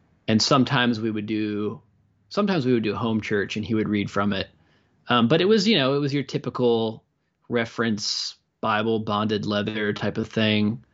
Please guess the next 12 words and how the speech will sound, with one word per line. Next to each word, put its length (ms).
Um, 540
but 140
I 60
don't 180
remember 280
anything 280
specific 540
about 240
it. 200
I 120
do 240
remember 680